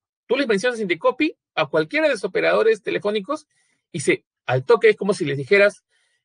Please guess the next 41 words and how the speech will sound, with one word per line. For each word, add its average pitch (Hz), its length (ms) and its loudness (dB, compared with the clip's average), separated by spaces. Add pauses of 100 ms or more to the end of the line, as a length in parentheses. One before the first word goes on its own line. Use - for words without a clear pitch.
que, 147 300 0
que, 131 680 -2
que 147 120 -6
viene 202 180 -2
un 208 60 -2
tsunami, 156 420 -2
¿no? 165 140 -12
Se - 260 -6
mueren 220 280 0
de 170 100 -4
miedo. 135 300 -6 (540)
Entonces, 185 340 -6
obviamente, 202 360 0
no 185 80 -4
les 196 120 -2
conviene 180 340 -4
a - 20 0
ellos 185 180 -2
que 151 120 -12
las 123 160 -6
reportes 170 340 -8
a 165 60 -8
Indecopi, 131 460 -2
porque 123 220 -12
Indecopi 170 380 -4
entra 180 400 -4 (480)
a 110 80 -10
hacer, 180 260 -2
este, 170 300 -6
investigación 151 760 -6
y 151 120 -6
los 135 140 -2
puede 190 220 2
multar, 160 340 0
y 160 60 -2
la 131 100 -2
multa 185 220 -4
es 165 60 -6
mucho 185 280 -8
más 160 260 -4
grande, 160 440 -2